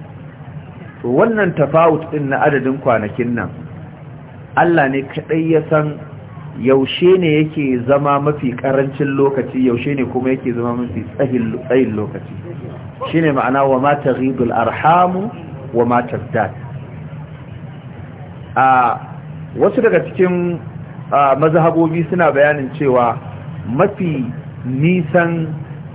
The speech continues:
mudda, duration na ciki yana iya kaiwa shekara hudu,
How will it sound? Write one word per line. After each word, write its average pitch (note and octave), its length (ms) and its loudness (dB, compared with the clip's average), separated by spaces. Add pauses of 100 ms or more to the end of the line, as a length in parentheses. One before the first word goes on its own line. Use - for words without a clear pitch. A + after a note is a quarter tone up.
mudda, C#3+ 560 2 (440)
duration C#3+ 520 2
na C3+ 100 0
ciki C3 380 -6 (840)
yana D3 300 4
iya D3 140 2
kaiwa C3+ 320 4
shekara C3 400 0
hudu, D3+ 460 -2